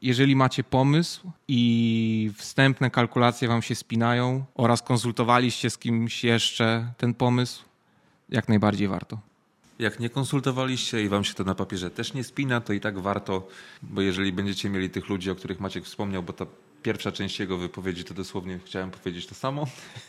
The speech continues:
Speaker 2: <laughs> że złota rada to jest z, z mojej strony to, żebyśmy,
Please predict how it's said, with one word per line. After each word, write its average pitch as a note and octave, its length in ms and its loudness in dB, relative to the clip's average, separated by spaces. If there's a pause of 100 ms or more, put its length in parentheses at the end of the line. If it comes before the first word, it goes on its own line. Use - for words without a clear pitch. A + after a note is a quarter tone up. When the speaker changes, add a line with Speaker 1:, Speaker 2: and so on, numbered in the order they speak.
(380)
Speaker 2:
<laughs> - 680 -20
że F#2 500 -2 (100)
złota A#2+ 300 -6
rada A2 240 -2
to G#2 100 -4
jest G2 240 -2
z, F#2 840 2
z F#2 240 -10
mojej G2 400 -2
strony F2+ 420 0 (380)
to, C3 120 -2
żebyśmy, G2 680 -2